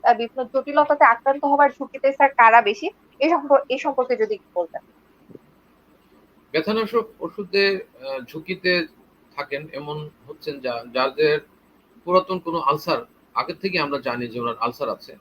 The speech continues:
Speaker 2: তো ওনার কিন্তু ব্যথানাশক ওষুধের উনি একটা ঝুঁকির মধ্যে পড়ে থাকেন। একই সাথে অনেক সময় ভুল করে, আহ, অনেক ধরনের মানে একটার অধিক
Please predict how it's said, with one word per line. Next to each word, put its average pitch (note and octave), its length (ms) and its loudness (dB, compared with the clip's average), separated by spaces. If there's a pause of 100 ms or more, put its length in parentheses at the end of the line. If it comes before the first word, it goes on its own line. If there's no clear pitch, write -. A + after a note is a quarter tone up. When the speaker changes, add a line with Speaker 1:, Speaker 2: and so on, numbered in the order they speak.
(380)
Speaker 2:
তো C#3 80 -12
ওনার D#3+ 280 -6
কিন্তু E3 300 -8
ব্যথানাশক C3+ 420 -10
ওষুধের B2 380 -14
উনি A2+ 160 -14
একটা G#2+ 180 -14
ঝুঁকির G#2+ 300 -20
মধ্যে G2+ 220 -12
পড়ে F#2+ 200 -20
থাকেন। - 180 -20 (580)
একই G3+ 220 2
সাথে G3+ 340 2
অনেক D#3+ 220 0
সময় E3+ 280 -2
ভুল D#3+ 300 -4
করে, D3+ 320 -2 (440)
আহ, C3 260 -6
অনেক D#3+ 220 -2
ধরনের D#3+ 540 -2 (300)
মানে B2 200 -14
একটার D#3 520 -4
অধিক D3 380 0